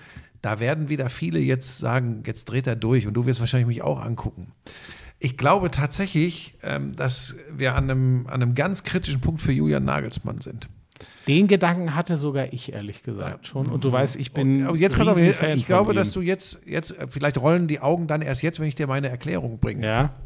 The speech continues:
Speaker 1: Du weißt ja, dass ich immer auf diese etwas anderen Faktoren gehe. Ich gehe
Speaker 2: Die
Speaker 1: nicht darauf,
Speaker 2: Weichen.
Speaker 1: ich, ja, ich gehe nicht darauf, wie der,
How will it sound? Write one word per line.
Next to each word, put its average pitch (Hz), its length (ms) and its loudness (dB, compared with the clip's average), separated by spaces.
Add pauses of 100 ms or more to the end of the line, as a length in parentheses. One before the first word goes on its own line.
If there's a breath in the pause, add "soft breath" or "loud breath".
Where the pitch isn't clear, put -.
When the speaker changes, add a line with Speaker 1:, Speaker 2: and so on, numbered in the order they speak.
(400 loud breath)
Speaker 1:
Du 120 80 6
weißt 135 160 2
ja, 139 80 2
dass 127 100 -2
ich 123 80 -2
immer 127 120 4
auf 117 100 -2
diese 117 340 4 (600)
etwas 131 280 -4
anderen 131 360 0
Faktoren 120 580 0
gehe. 113 200 -8
Ich 127 140 -12
gehe 135 180 0
Speaker 2:
Die 147 60 4
Speaker 1:
nicht 165 120 4
darauf, 139 420 6
Speaker 2:
Weichen. 90 160 -4
Speaker 1:
ich, 127 140 -12
ja, 143 180 0
ich 156 100 -6
gehe 190 140 -6
nicht 139 160 -6
darauf, 120 300 -2
wie 127 80 -4
der, 110 280 -6